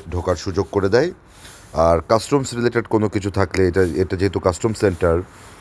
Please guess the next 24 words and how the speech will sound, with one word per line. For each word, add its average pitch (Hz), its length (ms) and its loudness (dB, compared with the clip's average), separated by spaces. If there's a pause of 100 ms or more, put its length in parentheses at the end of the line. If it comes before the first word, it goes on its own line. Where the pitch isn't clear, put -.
(160)
আপনার 90 260 -2
যদি, 95 600 0
আহ, 85 260 0
ডিউটি 110 240 -2
ফ্রি 110 240 -2
কোনো, 98 560 0
আহ, 82 320 -4
অবকাশ 95 400 -4
থাকে, 90 380 -2
কোনো 87 200 -4 (100)
অপশনস 90 340 -4 (500)
আপনার 85 220 -2
লাগে, 113 360 2 (420)
তো 143 80 0
এখান 120 200 2
থেকে 110 180 -2
আপনি 98 160 -2
করতে 101 260 -4
পারবেন 120 360 0
এই 107 180 0
রুমের 101 240 0
মধ্যে 95 280 -2
সব - 180 -2 (100)
কিছু। 82 300 -6